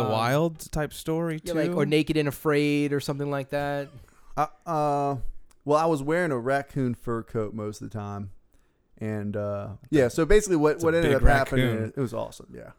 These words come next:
Speaker 3: And I had this giant beard. Um, yeah, I had gone out to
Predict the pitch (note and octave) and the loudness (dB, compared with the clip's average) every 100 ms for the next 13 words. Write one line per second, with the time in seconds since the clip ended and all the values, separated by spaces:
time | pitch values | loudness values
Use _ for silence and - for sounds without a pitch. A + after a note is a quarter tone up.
0 | C3 A#2+ A2+ G#2+ - A2 A2 A2+ A#2 A#2 | -8 -6 -6 -8 -14 -10 -8 -8 -12 -8
1 | A2 A2 G#2+ _ _ _ _ - C3+ C3+ | -6 -6 -8 _ _ _ _ -2 2 2
2 | A#2+ A2+ A2 - _ _ _ _ _ - | 2 -2 -8 -14 _ _ _ _ _ 2
3 | E3+ B2+ C3+ E3 D#3+ D#3+ C#3+ C3 B2 F#3+ | 4 4 2 -2 -2 0 2 0 -2 -8
4 | D#3 G3 G#3+ E3+ D#3 - C#3+ | -4 -2 -2 -2 -4 -4 -2